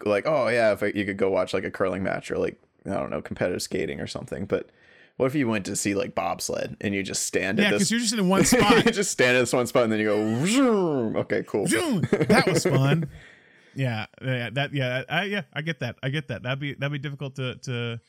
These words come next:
Speaker 2: I mean, unless you're there the entire time, so you're like, "Oh, let me go see the bobsled thing." I mean, do bobsled have a lot of people show up to their stuff?
Speaker 1: No, no,
Speaker 2: Like,
Speaker 1: no, no. There's always people
Speaker 2: probably
Speaker 1: standing
Speaker 2: some,
Speaker 1: along.
Speaker 2: there's always people, but I don't know if, like, if it's a lot of people in terms of other sports.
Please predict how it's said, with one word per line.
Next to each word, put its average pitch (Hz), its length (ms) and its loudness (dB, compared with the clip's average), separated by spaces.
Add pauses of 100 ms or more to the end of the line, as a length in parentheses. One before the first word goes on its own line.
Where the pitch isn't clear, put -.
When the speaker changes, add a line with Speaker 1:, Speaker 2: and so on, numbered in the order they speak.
(360)
Speaker 2:
I 165 80 -2
mean, 175 80 2
unless 202 240 0
you're 208 60 -4
there 190 100 -2
the 170 100 -2
entire 143 400 -4
time, 139 280 -4
so 131 80 -10
you're 123 40 -8
like, 156 80 -6
"Oh, 175 40 -4
let 185 100 -4
me 196 40 -6
go 185 60 -8
see 175 140 -10
the 156 40 -8
bobsled 143 460 -8
thing." 92 220 -10 (420)
I 160 60 -4
mean, 180 120 0
do 170 80 0
bobsled 214 500 -6
have 160 220 -4
a 180 60 -2
lot 190 200 -2
of 185 60 -4
people 196 200 -4
show 196 180 -4
up - 80 -6
to 208 80 -10
their 190 160 -6
stuff? 202 320 -8
Speaker 1:
No, 170 260 -4
no, - 80 -4
Speaker 2:
Like, 131 160 2
Speaker 1:
no, 214 160 -2
no. 196 120 -2
There's 156 180 -2
always 202 240 0
people 117 220 0
Speaker 2:
probably 196 240 0
Speaker 1:
standing 175 400 0
Speaker 2:
some, 98 80 -2
Speaker 1:
along. 98 240 -2 (120)
Speaker 2:
there's 147 140 -4
always 220 220 -2
people, 127 520 -2 (360)
but 160 100 2
I 170 40 2
don't 180 80 -4
know 185 80 0
if, 170 40 -4
like, 156 140 -2
if 143 100 -8
it's 139 80 -8
a 139 60 -6
lot 123 320 -4
of 120 80 -10
people 123 260 -6
in 113 80 -8
terms 110 300 -8
of 110 120 -14
other 113 120 -10
sports. 110 100 -14